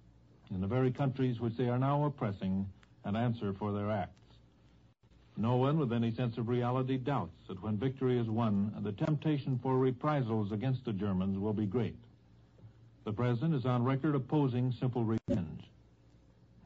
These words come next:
He said the United Nations will deal with these murderers in an orderly and just manner as we dealt with the eight German saboteurs over here. Mister Wendell Willkie is about to leave for Russia and the countries of the Middle East.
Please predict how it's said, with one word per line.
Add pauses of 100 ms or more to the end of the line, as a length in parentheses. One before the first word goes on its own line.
He
said
the
United
Nations
will
deal
with
these
murderers
in
an
orderly
and
just
manner (460)
as
we
dealt
with
the
eight
German
saboteurs
over
here. (1160)
Mister
Wendell
Willkie
is
about
to
leave
for
Russia
and
the
countries
of
the
Middle
East.